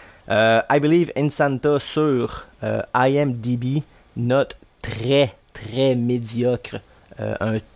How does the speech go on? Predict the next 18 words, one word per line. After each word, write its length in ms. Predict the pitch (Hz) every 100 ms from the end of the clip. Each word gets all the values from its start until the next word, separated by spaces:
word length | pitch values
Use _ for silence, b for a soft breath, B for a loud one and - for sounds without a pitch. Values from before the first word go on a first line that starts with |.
| -
tout 240 | 151 151 - _ -
petit 720 | - 135 - - - 139 131 _
quatre 200 | 135 117 -
point 260 | - 117 104
quatre 420 | - 110 110 -
sur 380 | - - 117 107
dix. 460 | 101 110 127 - 123 - B B B -
Euh, 240 | 101 95 95 101
c'est 260 | - 113
très 360 | - 110 110 110
faible, 480 | - 117 151 143 117
c'est 180 | - 110
mille 680 | 110 117 123 127 127 123 117
six 300 | - - 117
cents 340 | - 120 113
v-, 280 | 104 110 107
commentaires 580 | - 117 113 107 113 113 -
environ 640 | 110 101 107 107 110